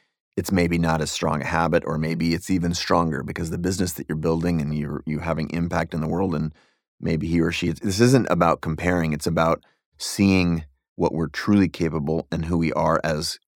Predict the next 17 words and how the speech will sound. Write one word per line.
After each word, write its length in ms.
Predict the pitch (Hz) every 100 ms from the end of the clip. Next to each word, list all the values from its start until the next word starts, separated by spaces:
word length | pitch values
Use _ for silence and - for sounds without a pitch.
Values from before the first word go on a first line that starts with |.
| -
a 60 |
creative 400 | - 90 78 73
species, 480 | - - - - -
that 120 | 73
it's 220 | 76 - - _ _
available 420 | - 78 87 104 107
to 160 | -
everyone. 520 | 82 78 82 80 80 76 _ _ -
It 160 | 80
requires 680 | - 80 - 82 87 87 82
that 120 | 78
you 140 | 76 78
acknowledge 580 | 73 85 82 85 76 -
it. 140 | 69
This 160 | 107 147
is 120 | 107
where, 260 | 87 80